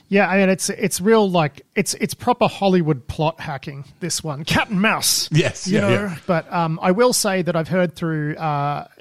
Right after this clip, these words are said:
Speaker 1: you know, a source that this is actually a big deal, um,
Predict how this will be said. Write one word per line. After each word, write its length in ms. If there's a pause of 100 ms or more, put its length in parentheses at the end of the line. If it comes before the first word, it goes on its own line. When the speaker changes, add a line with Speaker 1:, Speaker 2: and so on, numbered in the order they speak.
Speaker 1:
you 100
know, 260
a 160
source 580 (520)
that 220
this 260
is 680 (120)
actually 880 (120)
a 80
big 280
deal, 320 (180)
um, 560